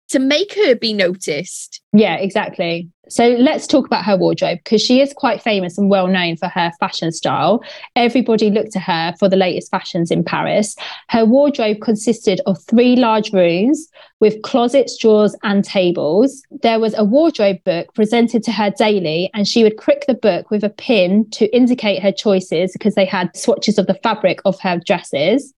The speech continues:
Speaker 2: When the restoration of her rooms were taking place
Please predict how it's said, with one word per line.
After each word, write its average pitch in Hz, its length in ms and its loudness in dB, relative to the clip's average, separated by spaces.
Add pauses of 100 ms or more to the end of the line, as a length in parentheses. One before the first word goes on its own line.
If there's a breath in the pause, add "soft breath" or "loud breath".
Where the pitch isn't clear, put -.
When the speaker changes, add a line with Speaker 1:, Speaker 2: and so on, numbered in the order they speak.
Speaker 2:
When 247 360 2
the 262 60 4
restoration 240 880 0
of 202 160 -2
her 214 140 2
rooms 202 520 2
were 202 80 -4
taking 208 380 -2
place - 440 -4